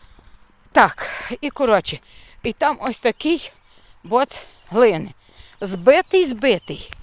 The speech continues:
Колись моя бабка з дідиком казали, що, е, е, як воно називається, що з-, земледух у нас казали, не медведка, а земледух. Що земледух збиває землю докупи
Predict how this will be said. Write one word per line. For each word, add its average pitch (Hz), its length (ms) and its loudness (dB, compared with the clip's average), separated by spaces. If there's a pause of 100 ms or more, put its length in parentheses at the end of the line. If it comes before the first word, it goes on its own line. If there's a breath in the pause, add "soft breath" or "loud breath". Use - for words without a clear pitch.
(800 soft breath)
Колись 294 360 0
моя 330 220 2
бабка 330 340 2
з 294 80 -4
дідиком 294 440 -2
казали, 269 440 0
що, 233 220 -4 (1000 loud breath)
е, 233 460 0 (1300 loud breath)
е, 196 240 -8
як 214 340 -2
воно 180 200 -6
називається, 180 720 -10
що - 260 -6
з-, 175 40 -14 (960 soft breath)
земледух 202 580 0
у 190 40 -6
нас 170 180 -4
казали, 196 400 -4
не 247 120 -2
медведка, 247 560 -2
а 196 40 -2
земледух. 208 640 -6 (420 soft breath)
Що 226 180 -2
земледух 254 540 -2
збиває 247 560 -2
землю 247 440 -2
докупи 226 680 0